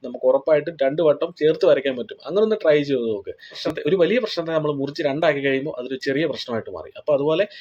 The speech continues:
ഈ എട്ട് എന്ന് പറയുന്ന പ്രശ്നത്തെ നമ്മൾ രണ്ടായിട്ട് മുറിക്കുക. അതായത് മുകളിലൊരു വട്ടം, താഴെ ഒരു വട്ടം. ഈ വട്ടം നമ്മൾ ച-, ഗ്രൗണ്ടിൽ ഒന്ന് കറങ്ങി നോക്കുക. ആ വട്ടം നമുക്ക് കറങ്ങാൻ പറ്റുന്നുണ്ടെങ്കിൽ ഈസി ആയിട്ട് നമുക്ക് എട്ടെടുക്കാൻ പറ്റും. ഇനി കറങ്ങുമ്പോൾ ഒരു കാര്യം ശ്രദ്ധിക്കണം. വളരെ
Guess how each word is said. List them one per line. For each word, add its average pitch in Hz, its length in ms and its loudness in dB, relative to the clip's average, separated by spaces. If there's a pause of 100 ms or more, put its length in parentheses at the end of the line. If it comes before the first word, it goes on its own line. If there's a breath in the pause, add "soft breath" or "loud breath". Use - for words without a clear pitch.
(160 loud breath)
ഈ 139 100 2
എട്ട് 135 180 2
എന്ന് 214 120 2
പറയുന്ന 170 200 2
പ്രശ്നത്തെ 151 300 -8
നമ്മൾ 135 220 0
രണ്ടായിട്ട് 131 380 0
മുറിക്കുക. 107 300 -6
അതായത് 110 200 -2
മുകളിലൊരു 139 380 2
വട്ടം, 143 340 2
താഴെ 123 240 2
ഒരു 110 100 -2
വട്ടം. - 200 -8 (100)
ഈ 175 80 -2
വട്ടം 180 320 0 (260 soft breath)
നമ്മൾ 131 140 -2
ച-, 127 240 -10
ഗ്രൗണ്ടിൽ 127 320 -2
ഒന്ന് 135 120 -2
കറങ്ങി 123 240 -2
നോക്കുക. 135 400 -4
ആ 151 80 -2
വട്ടം 160 260 0
നമുക്ക് 180 240 -2
കറങ്ങാൻ 180 280 -2
പറ്റുന്നുണ്ടെങ്കിൽ 196 380 -6
ഈസി 196 140 2
ആയിട്ട് 220 140 2
നമുക്ക് 185 180 -2
എട്ടെടുക്കാൻ 143 300 -2
പറ്റും. - 160 -6 (160 loud breath)
ഇനി 127 220 -10
കറങ്ങുമ്പോൾ 165 320 2
ഒരു 165 80 0
കാര്യം 147 300 0
ശ്രദ്ധിക്കണം. 113 320 -6
വളരെ 117 180 -4